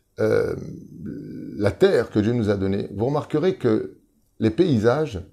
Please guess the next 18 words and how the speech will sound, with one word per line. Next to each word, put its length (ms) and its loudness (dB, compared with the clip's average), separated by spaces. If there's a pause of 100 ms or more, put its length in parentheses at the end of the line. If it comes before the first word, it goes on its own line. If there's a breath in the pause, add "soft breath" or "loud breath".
(800)
n'ont 160 2
pas 160 2
de 80 0
mal 180 2
de 80 0
vivre. 340 -6
Même 200 0
la 100 4
savane, 400 2
quand 200 -8
elle 100 0
brûle, 480 4 (500 soft breath)
et 60 -6
ensuite 320 -2
que 100 0
tombent 300 -2
des 100 2
pluies 580 -2